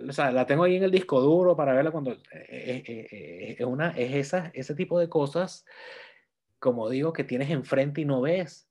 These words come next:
porque estás perdido en otra conversación, porque estás perdido en el ruido, estás perdido en, en la, en, en la vocecita, en la, en la, en la cantidad de cosas que, que, que, que sientes que ahora son prioridad,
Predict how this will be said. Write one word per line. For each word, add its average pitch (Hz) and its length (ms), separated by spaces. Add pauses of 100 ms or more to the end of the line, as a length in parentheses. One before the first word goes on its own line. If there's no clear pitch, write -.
porque 110 240
estás - 200
perdido 143 580
en 135 60
otra 135 220
conversación, 143 560
porque - 160
estás - 160
perdido 139 320
en 139 60
el 113 140
ruido, 143 640
estás - 240
perdido 139 500
en, 131 80
en 117 200
la, 110 140 (380)
en, 107 300
en 107 80
la 104 80
vocecita, 139 680
en 131 60
la, 113 120
en 104 80
la, 101 80
en 104 120
la 107 80
cantidad 110 520
de 139 100
cosas 135 400
que, - 240
que, 107 220
que, 98 220
que 104 200
sientes 123 500
que 107 120
ahora 113 120
son 123 220
prioridad, 123 460